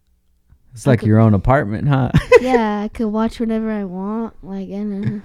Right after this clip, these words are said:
Speaker 2: I could go to bed whatever time I want. I d-, can, like, move around.
Speaker 1: Yeah.
Speaker 2: Or, like, I don't know, be weird.
Speaker 1: <laughs> What do you mean weird?
Speaker 2: Like,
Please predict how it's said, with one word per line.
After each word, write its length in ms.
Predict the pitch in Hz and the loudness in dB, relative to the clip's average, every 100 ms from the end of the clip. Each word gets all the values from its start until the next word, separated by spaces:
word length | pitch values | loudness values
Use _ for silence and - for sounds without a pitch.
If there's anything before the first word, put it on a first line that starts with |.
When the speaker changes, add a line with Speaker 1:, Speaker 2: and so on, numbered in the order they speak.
| _ _ _ | _ _ _
Speaker 2:
I 40 | - | -10
could 120 | 214 | -4
go 120 | 220 | -2
to 60 | 208 | -2
bed 180 | 196 202 | -4 -4
whatever 300 | 196 196 196 | -4 -6 -8
time 300 | - 208 190 | -10 -10 -10
I 100 | 196 | -8
want. 320 | 196 196 196 | -8 -8 -8
I 140 | 196 190 | -10 -12
d-, 140 | 214 - _ _ _ | -14 -18 _ _ _
can, 200 | 226 190 | -12 -10
like, 280 | 175 165 - | -10 -14 -12
move 320 | 196 196 202 | -6 -6 -4
around. 640 | 196 185 175 180 202 214 226 - | -6 -6 -8 -8 -6 -8 -10 -2
Speaker 1:
Yeah. 460 | 113 110 104 101 101 _ _ _ _ _ | 2 4 4 0 -4 _ _ _ _ _
Speaker 2:
Or, 120 | 202 202 | -10 -8
like, 420 | 196 185 190 - - _ _ _ _ _ _ _ _ _ | -8 -10 -14 -20 -20 _ _ _ _ _ _ _ _ _
I 120 | 214 | -6
don't 120 | 220 | -4
know, 160 | 208 208 | -2 -2
be 180 | 220 208 | -2 -2
weird. 460 | 202 202 220 233 | -2 -2 0 -2
Speaker 1:
<laughs> 220 | 240 233 - 440 415 453 269 226 | -2 2 6 8 10 10 10 8
What 120 | 226 | 6
do 60 | |
you 80 | 240 | 6
mean 320 | 262 269 196 | 2 4 6
weird? 600 | 170 170 156 135 117 110 - _ | 8 8 8 8 4 2 -4 _
Speaker 2:
Like, 380 | 220 220 202 | -6 -4 -6